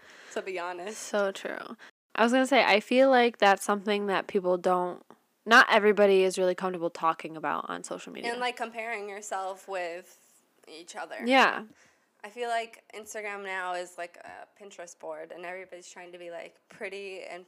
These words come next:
Speaker 1: perfect with everything. And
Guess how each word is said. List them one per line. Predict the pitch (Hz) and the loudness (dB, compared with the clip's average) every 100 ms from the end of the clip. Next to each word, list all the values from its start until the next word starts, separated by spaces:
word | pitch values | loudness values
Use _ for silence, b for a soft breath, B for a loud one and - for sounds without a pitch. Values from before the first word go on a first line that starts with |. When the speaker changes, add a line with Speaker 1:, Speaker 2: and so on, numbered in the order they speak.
| - | -16
Speaker 1:
perfect | 190 185 170 165 - | -16 -14 -16 -16 -18
with | 185 180 - | -18 -16 -14
everything. | 180 175 180 - - 160 _ b b b b - | -14 -16 -20 -20 -20 -20 _ b b b b -14
And | 196 190 185 175 160 | -10 -8 -8 -10 -12